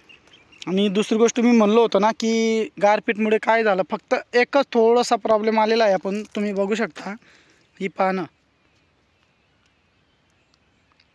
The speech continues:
या प्रकारे फाटली आहेत पानं. हा सगळा गारपीटचा प्रमाण आहे,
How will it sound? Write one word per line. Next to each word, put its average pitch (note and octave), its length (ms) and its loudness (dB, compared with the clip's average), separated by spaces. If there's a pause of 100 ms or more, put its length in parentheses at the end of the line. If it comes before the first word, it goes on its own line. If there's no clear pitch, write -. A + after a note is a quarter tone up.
(1900)
या F#3+ 140 0
प्रकारे G3+ 480 0
फाटली F3+ 300 -2
आहेत F3 200 -4
पानं. D3+ 240 -2 (240)
हा F#3 140 -6
सगळा G3+ 400 0
गारपीटचा G3 760 -2
प्रमाण F3+ 460 -6
आहे, - 160 -18